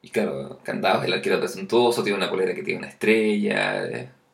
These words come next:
una personalidad que uno ve en los arqueros, claramente. Los arqueros básicamente son los tipos muy introvertidos que explotan en la cancha y se van muy pa' adentro también. O tipo Bravo, por ejemplo, el Pato Bravo,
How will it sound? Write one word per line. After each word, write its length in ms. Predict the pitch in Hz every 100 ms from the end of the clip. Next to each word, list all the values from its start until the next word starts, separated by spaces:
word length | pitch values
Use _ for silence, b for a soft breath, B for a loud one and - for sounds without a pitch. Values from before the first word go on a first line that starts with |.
| -
una 160 | 98 240
personalidad 440 | 131 117 113 117
que 60 | 110
uno 140 | 104
ve 80 | 117
en 60 | 90
los 80 |
arqueros, 300 | - - -
claramente. 400 | - 85 - -
Los 100 | -
arqueros 320 | - - - 101
básicamente 560 | 104 - 101 104 -
son 340 | - - - - B B B B B B
los 100 | -
tipos 200 | - 196
muy 240 | 107 104 113
introvertidos 720 | 113 113 113 107 104 107 -
que 600 | - 98 95 104 101 - - _
explotan 1120 | - - - - _ _ - 101 104 110 123 127
en 160 | 127
la 140 | 127 123
cancha 300 | 127 127 127
y 20 |
se 120 | 113
van 140 | 110
muy 180 | 107 113
pa' 140 | 117 120
adentro 560 | 123 127 - - - -
también. 300 | - - - b b b b b b _
O 720 | - 110 123 127 135 135 131 135 - _ _ _ _
tipo 200 | - 123
Bravo, 260 | 107 110
por 80 | 107
ejemplo, 180 | - 92
el 40 |
Pato 200 | - -
Bravo, 320 | - - -